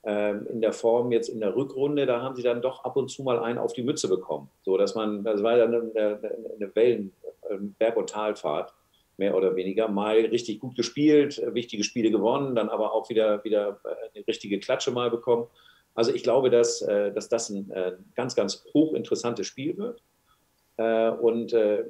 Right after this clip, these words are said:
natürlich traut man dem F C Sankt Pauli auch einen, einen Sieg in, in Bremen zu. Äh, gleichwohl steht da auch Werder Bremen auf der anderen Seite. Und, äh,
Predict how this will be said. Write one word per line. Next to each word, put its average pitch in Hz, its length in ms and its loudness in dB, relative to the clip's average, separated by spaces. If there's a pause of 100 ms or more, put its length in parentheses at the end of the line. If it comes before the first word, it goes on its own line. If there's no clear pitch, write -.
(300)
natürlich 117 420 2
traut 107 260 -2
man 98 320 -4
dem 95 140 -2
F 95 160 -4
C 98 120 -4
Sankt 87 200 -2
Pauli 104 260 2
auch 98 220 0
einen, 92 340 -10
einen 87 160 -12
Sieg 107 280 -6
in, 92 240 -6
in - 420 -20
Bremen 107 300 0
zu. 196 260 -2 (640)
Äh, 98 300 2
gleichwohl 107 720 4
steht 120 260 0
da - 80 2
auch 101 160 -2
Werder 101 160 2
Bremen 123 240 0
auf 85 160 -4
der - 140 -4
anderen 82 260 -8
Seite. 87 420 0
Und, 95 240 -8 (120)
äh, 90 320 2